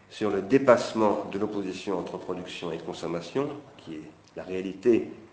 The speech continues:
économico-politique du consumérisme du vingtième siècle, c'est ça le capitalisme du vingtième siècle, que le marxisme ne permet pas de penser à lui seul, loin de là, et d'autre part qui repose sur le dépassement de ce qui semble opposer ce qu'on appelle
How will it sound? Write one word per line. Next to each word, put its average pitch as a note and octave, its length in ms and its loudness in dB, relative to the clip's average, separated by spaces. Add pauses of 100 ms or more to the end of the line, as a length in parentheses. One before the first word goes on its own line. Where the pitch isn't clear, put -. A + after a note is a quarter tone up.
(920)
économico-politique G2+ 1120 0 (800)
du F#2 80 -10
consumérisme F2+ 720 -6
du E2 100 -10
vingtième E2 320 -6
siècle, B2+ 380 2
c'est - 160 -8
ça A2+ 240 2
le E2+ 160 0
capitalisme F2 420 -6
du E2 80 -10
vingtième D#2+ 280 -8
siècle, A2 260 -2
que G#2 60 2
le F#2+ 80 0
marxisme F2+ 480 -2
ne F2 60 -4
permet F#2 340 0
pas F2+ 180 -6
de E2+ 80 -12
penser E2+ 400 -8 (240)
à F#2 80 -4
lui E2 180 -8
seul, A2+ 460 -4
loin F2+ 240 0
de E2+ 120 0
là, G#2+ 320 0 (1080)
et C3+ 120 10
d'autre B2+ 360 8
part C#3 400 8
qui A#2+ 100 4
repose B2 320 8
sur A2+ 160 2
le G#2+ 80 6
dépassement C#3 640 8
de - 120 4
ce - 80 -6
qui G#2+ 100 -6
semble A#2+ 320 2
opposer A2 480 4
ce A2 60 -4
qu'on G2+ 140 -4
appelle F2 420 -4